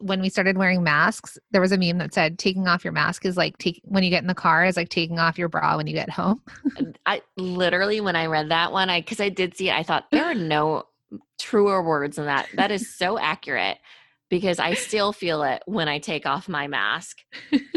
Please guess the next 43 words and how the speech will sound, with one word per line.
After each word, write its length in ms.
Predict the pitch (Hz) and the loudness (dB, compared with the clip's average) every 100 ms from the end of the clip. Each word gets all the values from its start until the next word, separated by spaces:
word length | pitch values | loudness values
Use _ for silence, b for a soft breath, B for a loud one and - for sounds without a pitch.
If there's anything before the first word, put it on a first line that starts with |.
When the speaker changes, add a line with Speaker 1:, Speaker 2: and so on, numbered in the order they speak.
| - _ _ _ B B B B | -6 _ _ _ B B B B
Speaker 1:
So 400 | - 254 240 208 | 0 2 2 0
these 300 | 226 262 277 | -2 -4 0
Bye 180 | 220 208 | 0 0
Bye 200 | 202 196 | -2 -2
Bra 260 | 165 165 | -2 -2
camis 440 | - 185 175 170 170 | -4 -8 -8 -8 -8
are 140 | - - | -8 -6
awesome 440 | 160 175 262 285 | -6 -4 -6 -6
because 280 | 226 196 175 | -6 -6 -6
that's 320 | - 160 - | -6 -6 -6
what 100 | 170 | -6
it 80 | 185 | 0
is, 300 | 208 165 185 | 0 0 -4
bye 180 | 165 170 | -4 -2
bye 240 | 170 170 | -2 -2
to 140 | - | -6
the 80 | 175 | -8
bra. 320 | 165 156 151 | -2 0 0
So 200 | 185 196 | -2 -6
once 280 | 180 180 190 | -4 -4 -6
you 100 | 247 | -8
step 260 | - 196 190 | -4 -4 -4
into 140 | 196 | -6
the 120 | 175 | -8
comfort 440 | 175 - 214 208 190 | -8 -6 -6 -6 -6
of 140 | 180 | -6
these 240 | 175 175 160 | -8 -8 -6
ruby 360 | 175 185 202 | -6 -4 -6
ribbons, 440 | 170 165 208 233 202 | -6 -6 -4 -4 -4
you'll 100 | 175 | -4
never 260 | 165 208 | -4 -4
wanna 200 | 214 214 | -4 -4
wear 240 | 180 165 156 | -4 -4 -4
your 120 | - | -6
old 220 | 170 160 | -6 -4
bra 240 | 156 147 | -4 -4
again. 420 | 156 165 - - - B B B | -4 -8 -12 -12 -14 B B B
Um, 220 | 196 185 | 0 0
so 120 | 185 214 | 0 0
they're 220 | 202 185 | 2 0
tops 460 | - 262 240 - | 0 2 2 0
and 180 | - 196 | -4 0
bodysuits 680 | 180 180 185 - 175 175 - | 2 2 -2 -4 -4 -4 -8